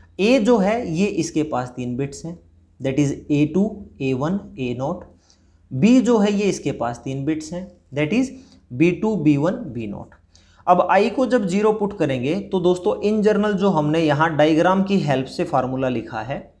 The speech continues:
या जो, अ, एक्सप्रेशंस लिखे हैं उसको आप एलोबरेट करो। I ज़ीरो it means पी नॉट आप निकाल लोगे, that is ए नॉट XORing बी नॉट, बिल्कुल ठीक है।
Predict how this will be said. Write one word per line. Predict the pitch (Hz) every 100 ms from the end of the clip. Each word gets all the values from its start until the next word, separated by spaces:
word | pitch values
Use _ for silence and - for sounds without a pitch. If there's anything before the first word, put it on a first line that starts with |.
| 120
या | 131
जो, | 127 135 131 -
अ, | 120 113 113 110 110
एक्सप्रेशंस | 127 - 127 127 135 131
लिखे | 117 107
हैं | 110 160 254 - _
उसको | 156 156 - 139
आप | 151 -
एलोबरेट | 131 120 113 110 -
करो। | 104 101 98 - _ - -
I | 185 233
ज़ीरो | 185 214 240 254 -
it | 165
means | 185 208 247 - - _ _ _ _ -
पी | 190
नॉट | 202 208 196
आप | 190
निकाल | 185 180 185
लोगे, | 190 190 208 - 147
that | 160 196
is | 226 - - _ _
ए | 151 170
नॉट | 185 202 196
XORing | 147 147 160 180 202 -
बी | 139 165
नॉट, | 185 208 - - _
बिल्कुल | 147 151 185
ठीक | 185 175 180
है। | 196 -